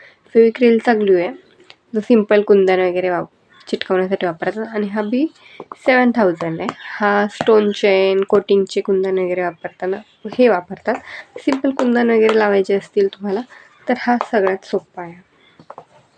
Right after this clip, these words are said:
नंतर मोस्ट इम्पॉर्टंट आहे तुमचं स्टिच ओपनर आणि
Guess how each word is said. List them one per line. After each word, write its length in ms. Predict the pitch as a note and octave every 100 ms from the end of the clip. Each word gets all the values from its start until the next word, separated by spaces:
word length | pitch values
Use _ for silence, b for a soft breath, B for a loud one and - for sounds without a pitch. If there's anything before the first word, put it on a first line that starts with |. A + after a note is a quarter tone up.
| _ _ _ _ _ _ _ _ _ _ _ _ B B _ -
नंतर 340 | A#3+ A3+ C4
मोस्ट 320 | B3 A#3 -
इम्पॉर्टंट 600 | A#3 A3+ A3+ A3 A3+ A3
आहे 180 | A3 A3+
तुमचं 320 | A3 A3 A#3
स्टिच 460 | A3 - A#3 G#3+ A3
ओपनर 320 | G#3+ - A3 A3 _ b b b _ _
आणि 160 | G#3+